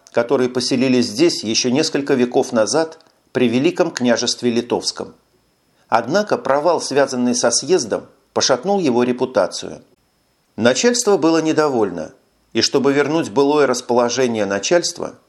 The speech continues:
Тулееву срочно нужно было доказать, что промах был случайным.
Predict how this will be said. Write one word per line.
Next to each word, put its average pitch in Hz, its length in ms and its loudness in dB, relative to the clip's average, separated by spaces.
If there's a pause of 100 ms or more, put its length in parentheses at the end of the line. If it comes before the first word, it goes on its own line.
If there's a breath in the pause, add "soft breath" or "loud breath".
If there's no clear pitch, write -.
(140)
Тулееву 185 440 4
срочно 175 420 0
нужно 143 300 0
было 143 240 2
доказать, 113 720 -2 (140)
что - 240 -4
промах 175 500 0
был 110 220 0
случайным. 87 720 -4